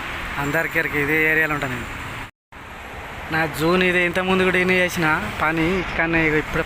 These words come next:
ఫస్ట్ ఆర్డర్ పడ్డది. ఇప్పుడే స్టార్ట్ చేస్తున్నాను నేను ఆఫీస్కి పోవాలి. ఆఫీస్కి పోయి ఆడ లాగిన్ అయ్యి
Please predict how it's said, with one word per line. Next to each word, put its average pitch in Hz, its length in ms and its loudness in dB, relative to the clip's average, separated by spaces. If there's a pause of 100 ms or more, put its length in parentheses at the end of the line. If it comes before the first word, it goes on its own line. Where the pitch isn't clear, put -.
ఫస్ట్ 151 280 -2
ఆర్డర్ 151 200 0
పడ్డది. 151 260 0 (3000)
ఇప్పుడే 190 320 -6
స్టార్ట్ 175 300 -2
చేస్తున్నాను 165 420 -6
నేను 151 200 -8 (640)
ఆఫీస్కి - 320 -12
పోవాలి. 143 260 -6 (800)
ఆఫీస్కి 156 300 -12
పోయి 165 120 -2
ఆడ 156 100 0 (100)
లాగిన్ 147 320 -6
అయ్యి 175 220 -4